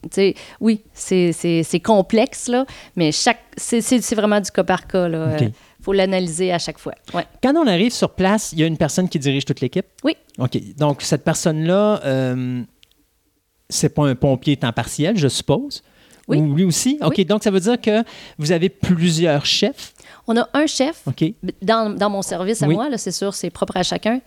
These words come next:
Speaker 1: Moi, dans mon service, on a notre chef, puis on a cinq officiers.
Speaker 2: OK.
Speaker 1: Puis on a un, un O S S T, qui est, euh, celui qui s'occupe de la sécurité des pompiers. Euh,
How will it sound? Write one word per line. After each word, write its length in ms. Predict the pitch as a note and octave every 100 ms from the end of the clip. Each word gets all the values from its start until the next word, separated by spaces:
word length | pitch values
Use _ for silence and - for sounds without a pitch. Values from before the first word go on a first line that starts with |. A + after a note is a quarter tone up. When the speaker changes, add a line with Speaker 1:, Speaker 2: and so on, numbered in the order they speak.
| -
Speaker 1:
Moi, 80 | B3+
dans 140 | B3
mon 100 | A3
service, 420 | G#3+ G3+ A3 A#3+ G3
on 120 | F#3+
a 140 | F#3 -
notre 240 | F3 E3
chef, 240 | - F3 - - -
puis 100 | G3
on 80 | F#3+
a 80 | F3
cinq 300 | - A#3 G#3+
officiers. 420 | F#3 - - - -
Speaker 2:
OK. 180 | - D3 -
Speaker 1:
Puis 100 | F#3+
on 180 | F#3
a 60 | G3 G3+ F#3 F3 E3 E3
un, 0 | - _ -
un 140 | F3+ -
O 160 | G#3 -
S 160 | G3 F3+
S 160 | E3
T, 160 | - B3+
qui 360 | - - F3+
est, 100 | E3+
euh, 360 | D#3+ D#3 D3+ D3+
celui 260 | - E3 E3
qui 80 | -
s'occupe 340 | D#3+ - E3+
de 60 | E3
la 80 |
sécurité 560 | D#3+ D#3+ F3 D#3+ - F3+
des 100 | D#3+
pompiers. 400 | D3+ C#3+ - C#4 - - - - - -
Euh, 520 | E3 D#3+ D#3+ D#3+